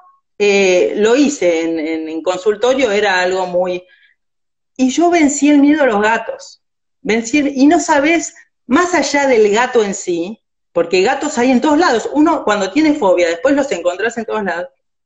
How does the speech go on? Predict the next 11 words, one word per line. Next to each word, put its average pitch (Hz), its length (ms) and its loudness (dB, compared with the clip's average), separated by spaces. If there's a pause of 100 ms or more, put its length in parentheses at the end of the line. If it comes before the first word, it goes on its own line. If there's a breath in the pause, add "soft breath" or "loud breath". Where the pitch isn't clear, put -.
(280)
pude 339 300 0
vencer, 277 840 -2 (220)
pude 302 240 -2
vencer 262 360 0
un 254 200 2
miedo. 151 540 -4
Hay 285 180 2
un 302 80 4
montón 277 460 2
de 208 140 4
miedos. 151 800 -2